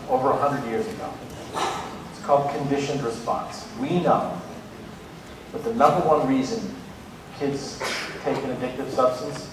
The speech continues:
more than once is because of the cues, the triggers that cause it. All that means is if you get high with your friend and you see your friend in a few days, that's your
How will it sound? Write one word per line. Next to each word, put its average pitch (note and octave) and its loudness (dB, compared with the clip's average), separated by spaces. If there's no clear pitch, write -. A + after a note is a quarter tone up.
more A#2 6
than A#2 0
once - 2
is A2+ -6
because B2+ 0
of - -4
the A#2+ -4
cues, E3+ 2
the - -12
triggers - 2
that B2+ -4
cause - 10
it. - -4
All B2 6
that C3 6
means B2+ -2
is G#2 -4
if A#2+ -10
you A#2 -6
get B2+ 2
high C#3 4
with C#3+ 2
your A#2+ -6
friend B2+ 2
and A2 -2
you G#2+ 0
see B2 -4
your A#2 2
friend A#2+ 2
in B3 -6
a A#3 -4
few B3+ -4
days, B2 2
that's - 0
your A#2 -2